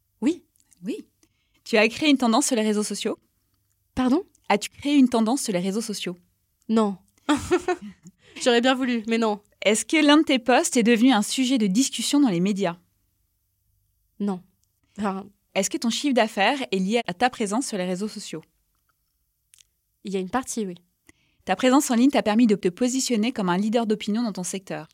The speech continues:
Speaker 1: Oui.
Speaker 2: Tu as été approché par des investisseurs grâce à ton personal branding.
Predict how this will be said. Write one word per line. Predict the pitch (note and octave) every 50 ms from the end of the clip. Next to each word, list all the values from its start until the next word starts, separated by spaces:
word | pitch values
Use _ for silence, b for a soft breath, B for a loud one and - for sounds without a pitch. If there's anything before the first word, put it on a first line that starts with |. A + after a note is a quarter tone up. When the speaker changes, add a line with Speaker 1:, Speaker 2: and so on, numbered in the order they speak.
| _ _ -
Speaker 1:
Oui. | G#3+ G#3+ - - _ _ _ _ _ b b b b b b b b
Speaker 2:
Tu | - A3+
as | A#3
été | B3 A#3+ A3+
approché | A#3 A#3 - C4 C4 - - C#4
par | B3 A#3 F#3+
des | F#3 F3+ G3+
investisseurs | A#3+ B3 B3+ B3 - A#3+ A3+ - B3 C4 C4
grâce | G#3 G#3 A3 A#3+ -
à | G#3
ton | - F3+
personal | E3+ F3 A#3 A3+ - A#3+ A3 G#3+
branding. | G#3 G3+ F#3 F3+ E3 E3 D#3+ D3+ D3